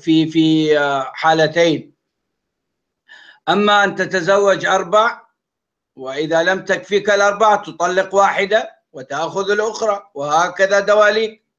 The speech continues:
هذا أحد الطرق. الطريقة الأخرى أنك يكون معك جواري تشتريها من سوق النخاسة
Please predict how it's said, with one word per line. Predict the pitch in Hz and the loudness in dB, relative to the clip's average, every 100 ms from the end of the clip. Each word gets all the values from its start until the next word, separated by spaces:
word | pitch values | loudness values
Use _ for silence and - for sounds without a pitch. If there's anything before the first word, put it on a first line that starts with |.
| 135 | -6
هذا | 160 170 175 | -4 -2 -2
أحد | 185 208 202 | -2 -4 -6
الطرق. | - 220 214 208 _ _ _ _ _ | -8 -4 -4 -6 _ _ _ _ _
الطريقة | - 143 170 202 220 | -10 -4 -2 0 0
الأخرى | 220 220 226 226 | 0 0 2 2
أنك | 233 226 214 208 233 233 - _ _ _ _ _ _ _ | 2 0 -2 0 0 -2 -18 _ _ _ _ _ _ _
يكون | 127 165 175 | -16 -8 -4
معك | 190 202 170 | 0 0 0
جواري | 208 226 285 262 240 - _ | 0 2 2 0 -4 -10 _
تشتريها | 139 139 - 165 196 226 | -12 -10 -6 -4 0 0
من | 220 196 | -2 -6
سوق | - 226 226 | -6 -6 -4
النخاسة | 214 208 - 233 226 240 240 | -4 -4 0 0 0 -6 -8